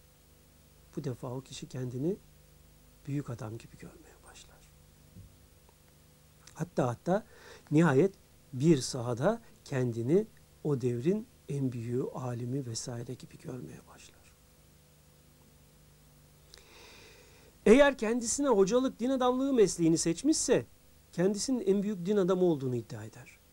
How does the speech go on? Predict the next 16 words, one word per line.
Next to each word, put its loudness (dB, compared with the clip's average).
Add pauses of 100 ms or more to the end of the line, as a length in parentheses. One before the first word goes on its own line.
(840)
Yok 0
eğer 4
serbest -4
meslek -6
erbabıysa -4 (420)
o -2
zaman 2
da 4
zamanın 0
en 2
büyük -4
velisi, -4
kutbu -8
laktabı -8
olduğunu 0 (680)
etrafa -6